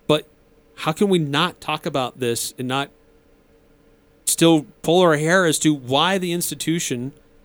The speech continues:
and those organizations around it who are meant to keep people safe still haven't got it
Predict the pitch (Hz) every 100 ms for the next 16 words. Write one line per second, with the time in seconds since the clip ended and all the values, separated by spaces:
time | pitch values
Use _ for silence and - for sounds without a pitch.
0 | _ _ _ _ _ _ _ _ - 127
1 | 123 120 120 139 170 170 - - _ _
2 | _ - 156 160 143 143 160 - 151 127
3 | 120 117 147 214 147 135 _ _ _ _
4 | _ _ _ _ _ _ _ _ _ -
5 | - 160 151 143 135 131 127 127 123 117
6 | _ _ _ _ 120 131 190 202 147 -
7 | 190 196 - 170 131 113 - 208 180 135
8 | - - - _ _ _ _ _ _ _
9 | _ _ _ _ - - - 269 185 175
10 | 151 117 147 147